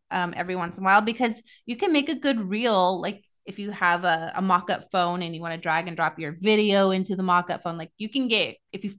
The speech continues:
feel like being creative and kind of pushing the boundaries and being more than just, like, a visual video, you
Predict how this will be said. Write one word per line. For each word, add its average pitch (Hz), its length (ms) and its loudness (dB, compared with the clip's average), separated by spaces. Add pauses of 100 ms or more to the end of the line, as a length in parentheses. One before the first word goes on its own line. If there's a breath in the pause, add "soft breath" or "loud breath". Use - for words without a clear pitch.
(140)
feel 381 120 6
like 226 220 6
being 175 220 0
creative 160 640 -2 (500 soft breath)
and 180 240 -8
kind 180 180 0
of - 80 -12
pushing 214 340 -2
the 190 60 -2
boundaries 185 560 2
and 185 80 -2
being 175 220 -2
more 175 380 0
than 180 180 -2
just, 175 180 -8
like, 170 160 -6
a 165 80 -12
visual 165 400 -8
video, 160 300 -4
you 196 180 -4